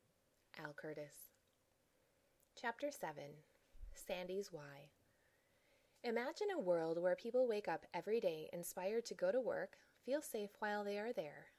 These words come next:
and return home at the end of the day feeling fulfilled by the work they do,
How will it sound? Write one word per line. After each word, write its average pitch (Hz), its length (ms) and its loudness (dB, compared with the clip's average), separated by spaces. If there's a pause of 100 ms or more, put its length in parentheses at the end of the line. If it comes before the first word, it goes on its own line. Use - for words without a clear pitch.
(100)
and 185 120 -4
return 226 400 -4
home 233 220 -4
at 220 80 -4
the 190 140 -2
end 180 120 -4
of 208 140 -6
the 262 80 0
day 156 300 -2 (100)
feeling 208 300 -2
fulfilled 202 460 -4
by 262 120 2
the 254 100 4
work 180 220 0
they 214 140 0
do, 156 380 -6